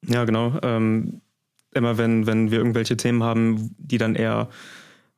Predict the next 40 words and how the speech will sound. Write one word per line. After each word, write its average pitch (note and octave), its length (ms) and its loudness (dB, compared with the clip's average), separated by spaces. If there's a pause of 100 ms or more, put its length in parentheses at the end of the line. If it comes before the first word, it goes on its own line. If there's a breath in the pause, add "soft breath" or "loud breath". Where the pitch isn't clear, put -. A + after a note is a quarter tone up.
(140)
äh, - 180 -14
Fachbegriffe C#3 600 0
aufnehmen C3 240 0
und A#2+ 80 2
dann A2+ 120 0
auch, A2 280 -2
äh, - 260 -2
englische C3 340 2
Fachbegriffe A#2 440 -2
zum A#2+ 140 0
Beispiel, A#2 280 0
dann A2+ 220 2
versuchen A#2 420 0
wir A2+ 80 0
eher, G#2+ 160 0
das G#2+ 420 -4
ein B2 200 0
bisschen B2 260 0
zu - 320 -2
umschreiben C3 840 0
und, A#2 480 -2 (640 soft breath)
ähm, A2 720 0 (120)
wir A#2+ 180 0
reden C3 200 2
dann A#2 140 2
oft - 180 -4
nicht A#2+ 200 0
genau A2+ 340 2
über A#2 200 2
diese A2 240 2
Fachbegriffe, C#3 640 -2
sondern A2+ 340 2
wir A2 120 0
versuchen A#2+ 380 0
einfach A#2 340 -2
die, A2 280 2
äh, - 440 -2
essentielle A#2 380 0
Message A2+ 500 0
daraus G#2+ 560 -2